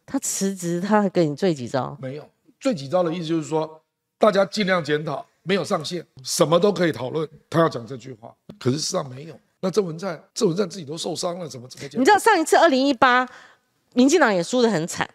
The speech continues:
Speaker 1: 才会有保七大作战这一次嘛，哈。那时候蔡英文总统他罪己招是讲什么，你知道吗？“可能因为我出国访友邦太多了，占时间；还有就是我处理国政太多了，不然就这样都没有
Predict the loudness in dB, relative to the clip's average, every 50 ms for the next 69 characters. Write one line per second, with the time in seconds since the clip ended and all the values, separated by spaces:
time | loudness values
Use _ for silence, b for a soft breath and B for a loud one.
0 | _ _ _ -2 2 4 4 4 4 2 0 _ _ _ _ -2 -2 -2 -4 -6
1 | -8 -4 0 0 0 2 0 -2 -2 -2 -4 -2 -4 -6 -6 -6 -10 -10 -10 -10
2 | -12 -12 -8 -8 -8 -8 -10 _ _ _ _ 2 4 6 6 6 4 2 -2 -8
3 | _ _ _ -2 2 4 6 6 6 4 4 2 -2 0 2 2 2 2 0 -2
4 | 0 0 0 0 0 _ 0 0 0 0 0 -2 0 2 2 2 0 -2 -2 -2
5 | -2 -2 -2 -6 -8 -10 -10 -12 -14 -12 -10 -8 -8 -8 -10 -14 B B B B
6 | B B B B 2 4 4 6 4 4 2 2 2 2 2 4 4 4 4 4
7 | 2 2 0 -2 -2 -2 -2 -2 0 0 0 0 2 2 0 -2 -4 -8 _ _
8 | 0 0 2 2 -4 -8 -8 -2 0 0 2 4 2 2 2 -2 -2 0 0 0
9 | 2 2 2 4 4 2 0 0 2 4 4 4 2 -2 -6 0 2 2 2 B
10 | B B B B B 4 4 6 6 6 6 6 6 4 4 2 2 2 2 2
11 | 4 4 4 6 6 4 4 2 2 2 0 2 4 4 4 6 4 4 2 4
12 | 6 6 6 6 6 4 2 2 0 4 4 4 4 6 4 4 4